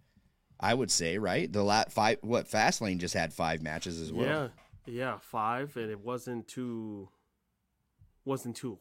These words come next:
Speaker 2: long. It was, it was kind of structured perfectly fine. You had the storylines. You, you know,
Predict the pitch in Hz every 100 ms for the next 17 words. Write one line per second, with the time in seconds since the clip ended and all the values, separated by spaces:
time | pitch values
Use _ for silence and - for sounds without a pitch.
0 | - 107 131 160 175 151 113 113 110 -
1 | 113 117 - 131 127 - - 123 - 117
2 | - 117 - 110 98 - 110 135 156 165
3 | _ _ - 98 95 90 - 110 127 139
4 | 143 143 117 104 107 104 101 104 113 110
5 | 104